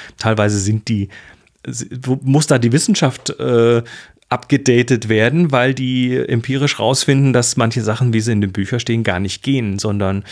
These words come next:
äh, dass einfach andere Methoden da zum Einsatz kommen müssen.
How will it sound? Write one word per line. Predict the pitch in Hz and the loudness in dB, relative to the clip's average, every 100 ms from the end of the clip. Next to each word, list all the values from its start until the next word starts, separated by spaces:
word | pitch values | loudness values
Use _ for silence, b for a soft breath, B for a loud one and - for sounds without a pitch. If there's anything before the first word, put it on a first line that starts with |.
| B B B - | B B B -4
äh, | 104 104 | 0 0
dass | 101 | 0
einfach | 104 110 - | -2 -4 -2
andere | 117 139 123 | 0 2 2
Methoden | 120 123 117 120 117 | 2 2 2 2 2
da | 107 104 107 - - | 4 2 0 -4 -6
zum | 135 | -2
Einsatz | 120 113 113 | 2 2 2
kommen | - 107 107 | 2 2 2
müssen. | 107 120 | 2 0